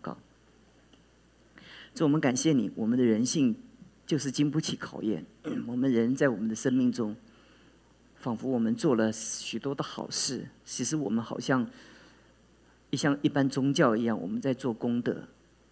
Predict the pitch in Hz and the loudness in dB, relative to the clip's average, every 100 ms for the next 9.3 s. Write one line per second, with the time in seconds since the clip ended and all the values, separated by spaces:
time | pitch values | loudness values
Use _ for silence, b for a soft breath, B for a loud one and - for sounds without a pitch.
0 | _ 151 214 123 113 - 180 135 113 120 | _ -2 -2 0 -4 0 0 2 -2 -2
1 | 113 113 139 123 120 123 123 - - - | -6 -4 -6 -6 -8 -8 -10 -8 -8 -4
2 | - 123 110 b b b - 120 139 127 | -4 -4 -10 b b b -6 -2 0 -2
3 | - - - 127 113 - - 113 - b | -4 -8 -10 -8 -8 -6 -2 -2 -4 b
4 | b - 127 143 117 104 - - - 127 | b -2 2 4 2 2 -4 -6 -6 -6
5 | - 104 120 113 - - - 170 143 110 | -2 0 0 -2 -6 -16 -4 -2 0 0
6 | - - b b b - - - - - | -2 -10 b b b -10 -10 -10 -8 -8
7 | - - - - - - - - - - | -8 -10 -10 -12 -14 -12 -10 -10 -14 -6
8 | 135 123 156 131 - - - - 104 101 | -2 2 2 2 0 -10 -14 -4 -2 2
9 | - 120 | 2 2